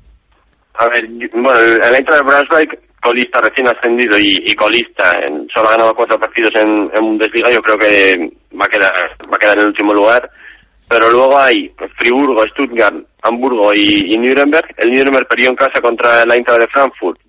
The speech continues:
que estaba también en la lucha y parece que ha salido del, del pozo el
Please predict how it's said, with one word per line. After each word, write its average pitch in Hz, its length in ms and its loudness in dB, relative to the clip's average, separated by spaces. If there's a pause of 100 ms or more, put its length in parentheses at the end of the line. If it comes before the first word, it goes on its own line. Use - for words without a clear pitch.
(200)
que 98 120 -2
estaba 110 240 0
también 117 240 0
en 113 80 2
la 107 60 2
lucha 117 300 0
y 98 160 -4 (640)
parece 117 360 -2
que 113 400 4
ha 120 180 0
salido 117 440 2
del, 107 360 0
del 110 160 -2
pozo 120 240 -2
el 113 60 2